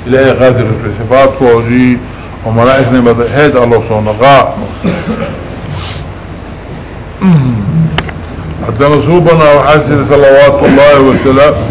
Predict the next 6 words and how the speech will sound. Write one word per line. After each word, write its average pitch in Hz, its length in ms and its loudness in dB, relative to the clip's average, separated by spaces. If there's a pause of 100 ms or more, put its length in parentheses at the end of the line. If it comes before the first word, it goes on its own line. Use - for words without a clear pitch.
alayhi. 139 800 2 (760)
Adduunka 143 520 0
waa 135 260 4
kaas 131 260 2
akuma 139 420 0
manaanina. 151 800 2